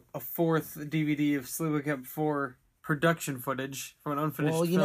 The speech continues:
Speaker 2: never know. Maybe you wanna put together the movie yourself.
Speaker 1: What's weird is, though, the, 'cause it's been released numerous times.
Speaker 2: Correct.
Speaker 1: And, uh, when it was released on V H S in the U K, it was called, an, under the alternate ti-, title, Nightmare Vacation two.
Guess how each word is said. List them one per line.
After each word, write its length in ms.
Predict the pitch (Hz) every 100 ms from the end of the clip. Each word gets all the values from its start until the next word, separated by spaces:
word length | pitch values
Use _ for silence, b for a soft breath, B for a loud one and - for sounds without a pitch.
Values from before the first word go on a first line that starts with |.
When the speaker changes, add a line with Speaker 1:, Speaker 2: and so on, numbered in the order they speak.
| 196
Speaker 2:
never 80 | 165
know. 260 | 131 156
Maybe 280 | 151 165 165
you 60 | 156
wanna 280 | 156 156
put 120 | 160 151
together 300 | 143 160 147
the 60 |
movie 220 | 156 165
yourself. 540 | 165 156 185 160 104 -
Speaker 1:
What's 260 | 269 175 165
weird 220 | 196 247
is, 80 | 202
though, 200 | 190 175
the, 360 | 170 170 151 143
'cause 160 | 165
it's 140 | 175 156
been 120 | 220
released 380 | 185 175 175 165
numerous 440 | 165 170 156 139
times. 600 | - 170 170 147 127 - -
Speaker 2:
Correct. 460 | 120 117 117 - -
Speaker 1:
And, 380 | 147 147 143 143
uh, 360 | 135 131 95 -
when 180 | 165 165
it 40 | 156
was 120 | 143
released 580 | 151 165 170 - - - _ - -
on 240 | 156 143 135
V 160 | 151
H 140 | 143 180
S 200 | 170 165
in 100 | 143
the 80 | 135
U 140 | 139
K, 500 | 131 - 143 165 208 - -
it 60 | 160
was 160 | 165
called, 560 | - - 170 160 147 -
an, 160 | 151 147
under 300 | 143 165 156
the 140 | 151 147
alternate 360 | 165 170 143
ti-, 360 | 143 143 139 135
title, 460 | - 156 147 139 - -
Nightmare 520 | 147 156 180 202 208
Vacation 600 | 180 165 180 175 180 160
two. 460 | - 170 143 113